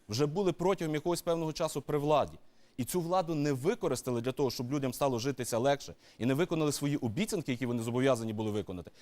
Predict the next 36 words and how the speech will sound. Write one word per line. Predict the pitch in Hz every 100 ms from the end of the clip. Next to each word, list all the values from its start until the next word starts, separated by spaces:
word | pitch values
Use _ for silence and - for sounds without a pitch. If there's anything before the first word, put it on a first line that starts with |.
| -
чи | - 143
повірять | 165 170 220 196
люди, | 185 185 175
і |
чи | 120 143
люди | 147 139
за | 127
ними | 127 123
підуть? | 110 117 95 - _ -
Через | - 180 208
то | 285
Всеукраїнське | 285 220 208 220 262 196
об'єднання | 170 220 202 175
«Свобода» | 165 160 220 185
як | 160 160 - -
позапарламентська | - 208 196 196 175 165 175 214 160 127 - 107
національна | 123 - 151 156 175 135
опозиція, | 110 113 107 247 202
як | 151
ми | 127
себе | 120 117
назвали, | 113 104 101 90 - - -
ви |
знаєте, | 180 294 226
ми | 226
ухвалили | 226 214 220 208 180 - -
таке | 208 226
рішення. | 196 117 95 82 _ - _
Хто | - - - 269 311
би | 285
сьогодні | 269 - 247 208 110 80 78 _ _ _ _ _
не | - 170
виступав | 214 - 247 254 180
проти | - 214 214
режиму | 180 156 214 151
Януковича, | 123 110 123 117 95 90